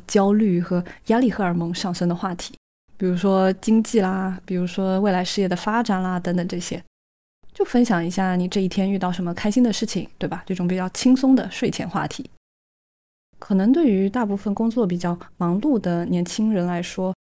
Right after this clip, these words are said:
睡前可能真的是唯一大家可以坐下来好好聊天的时候了。但确实，相信大家也深有体会，如果你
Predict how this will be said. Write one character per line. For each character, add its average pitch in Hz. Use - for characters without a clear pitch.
睡 -
前 156
可 -
能 160
真 233
的 262
是 -
唯 180
一 220
大 226
家 202
可 202
以 185
坐 214
下 185
来 180
好 185
好 190
聊 180
天 262
的 349
时 -
候 175
了。 165
但 220
确 240
实， 156
相 196
信 196
大 190
家 196
也 170
深 202
有 185
体 -
会， 185
如 180
果 208
你 170